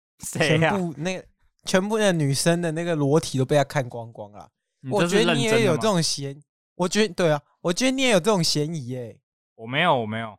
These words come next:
Speaker 1: 我是真的是一个
Speaker 2: <laughs>
Speaker 1: gentleman，不然我怎么会有女朋友嘛？如何，你如果是一个闺蜜的话，你要怎么住在你女朋友的家里嘛？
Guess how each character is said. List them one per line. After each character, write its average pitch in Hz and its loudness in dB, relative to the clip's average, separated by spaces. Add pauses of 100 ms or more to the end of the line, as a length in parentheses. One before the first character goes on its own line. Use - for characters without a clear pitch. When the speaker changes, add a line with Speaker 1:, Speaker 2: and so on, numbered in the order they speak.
(120)
Speaker 1:
我 135 -10
是 185 -8
真 175 -2
的 170 2
是 143 0
一 147 2
个 143 0
Speaker 2:
<laughs> - -4
Speaker 1:
gentleman， 127 -4
不 202 0
然 214 6
我 202 2
怎 170 -4
么 143 -2
会 180 4
有 170 4
女 131 -2
朋 120 -6
友 123 -10
嘛？ 95 -20 (220)
如 160 0
何， 165 2 (280)
你 170 2
如 220 0
果 254 2
是 233 -6
一 220 0
个 196 4
闺 196 0
蜜 196 2
的 131 2
话， 143 0 (400)
你 151 -2
要 208 4
怎 208 0
么 139 0
住 170 0
在 170 2
你 147 -2
女 135 -4
朋 143 4
友 143 2
的 123 0
家 139 0
里 117 -20
嘛？ 82 -20